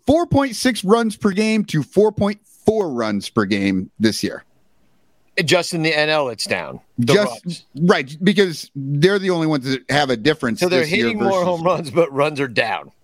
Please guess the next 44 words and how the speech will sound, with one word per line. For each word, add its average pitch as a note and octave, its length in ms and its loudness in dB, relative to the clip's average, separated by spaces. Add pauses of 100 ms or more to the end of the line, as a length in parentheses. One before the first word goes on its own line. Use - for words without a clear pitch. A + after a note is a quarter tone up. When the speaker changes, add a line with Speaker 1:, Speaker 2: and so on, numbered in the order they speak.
(1120)
Speaker 1:
Yeah. - 80 2
Speaker 2:
I C#4 100 0
blame B3+ 340 0
that G#3+ 180 2
all F3+ 360 0
on F3+ 140 0
the D3+ 80 -2
Cubs A#2 640 -2
running E3+ 260 2
Speaker 1:
No, C#4+ 60 2
no, D4+ 60 -2
Speaker 2:
in D#4+ 60 -2
Speaker 1:
no, E4 60 0 (160)
no, D4+ 60 2
Speaker 2:
outside A3+ 160 0
Speaker 1:
no. A#3 100 0
Speaker 2:
the E3+ 60 0
base E3+ 240 2
Speaker 1:
They're, A3 100 -2
Speaker 2:
path. D3 120 -2
Speaker 1:
they're B3+ 120 4
hitting D4+ 300 0
more C#4 180 2
home B3+ 180 0
runs B3+ 240 0
in A#3 140 0
that G3 220 -2
nine A3 400 0
spot. - 420 -6 (300)
Not, E3+ 140 4
Speaker 2:
Oh, D#3+ 100 4
Speaker 1:
but D3 80 2
Speaker 2:
I C3 40 -2 (100)
Speaker 1:
not B2+ 100 -4
Speaker 2:
gotcha. A#3 120 2
Speaker 1:
overall, A#3+ 500 2
because E3 280 -2
now G3+ 220 2
they D4+ 160 0
can A#3+ 140 2
have A3 180 0
shittier B3+ 600 0
players A3 540 0 (300)
across A#3 840 2